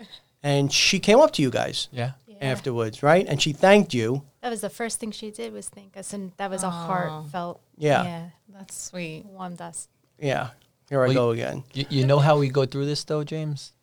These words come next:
Speaker 2: I had to struggle through this.
Speaker 1: Yeah.
Speaker 2: Because I was the guy who was working a hundred hours a week. I was the guy that was waking up at s-, five A M, four A M, three A M, going to bed at midnight. And I knew that, I knew that I could work harder than an-,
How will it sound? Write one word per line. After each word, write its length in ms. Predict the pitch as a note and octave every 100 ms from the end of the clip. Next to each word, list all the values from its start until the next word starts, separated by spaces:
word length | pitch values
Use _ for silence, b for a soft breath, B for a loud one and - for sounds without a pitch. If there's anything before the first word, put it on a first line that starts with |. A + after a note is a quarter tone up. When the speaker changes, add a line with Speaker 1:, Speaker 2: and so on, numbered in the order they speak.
| _
Speaker 2:
I 100 | -
had 180 | C3+ C3
to 60 | A#2+
struggle 380 | - - A#2+ A2+
through 220 | A2 A2
this. 420 | G#2+ A#2 - - -
Speaker 1:
Yeah. 180 | B2 - _ _
Speaker 2:
Because 180 | A2 A#2+
I 120 | B2
was 180 | C#3+ B2+
the 60 | A#2
guy 380 | A2 G#2+ A2 A#2 _ _ _
who 60 |
was 180 | A#2 A2
working 320 | A2+ A2+ A#2+
a 40 | G#2
hundred 280 | A#2 A2 A2
hours 280 | G#2 G#2 G#2+
a 40 |
week. 400 | G#2+ G#2+ - - b b b b
I 80 | A#2+
was 140 | C3+ A#2+
the 100 | A#2
guy 220 | A2 A2+
that 100 | A2
was 120 | G#2+
waking 360 | G#2+ A2 - A2
up 160 | G#2+
at 60 | -
s-, 360 | - - - -
five 240 | A#2 A#2
A 160 | A#2 A2+
M, 180 | A2+ A#2+
four 320 | - A#2 A2+ A2+
A 100 | A2+
M, 240 | A2+ A2+
three 300 | A2 A2 A2+
A 40 | A2+
M, 400 | A2 A2+ A2+ A#2 _ _
going 180 | - A2+
to 80 | A2
bed 160 | A2+
at 100 | A2
midnight. 540 | - G#2+ A2 A2+ A2+ - _ _ _ _ _ _ _ -
And 560 | A#2+ A2+ A2+ A2 A2 - _
I 80 | B2+
knew 200 | E3 G#3
that, 220 | E3 - _ _ _ _ _ _
I 80 | C3
knew 120 | F#3
that 120 | -
I 60 | C3
could 160 | B2+ A2+
work 260 | A2+ B2+
harder 280 | - A#2 A#2
than 120 | A#2+
an-, 200 | A#2+ B2